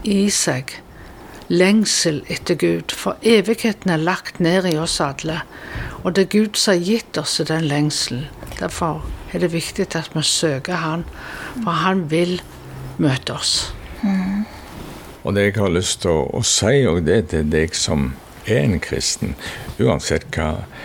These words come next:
Speaker 3: trossamfunn eller menighet en tilhører, at en virkelig søker å bruke det som Jesus har betrodd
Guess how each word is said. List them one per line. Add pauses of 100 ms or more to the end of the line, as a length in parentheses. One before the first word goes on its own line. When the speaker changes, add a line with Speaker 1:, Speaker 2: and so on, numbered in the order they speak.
(320)
Speaker 3:
trossamfunn
eller (100)
menighet
en
tilhører, (500)
at
en
virkelig
søker (640)
å (580)
bruke (440)
det (100)
som (180)
Jesus
har
betrodd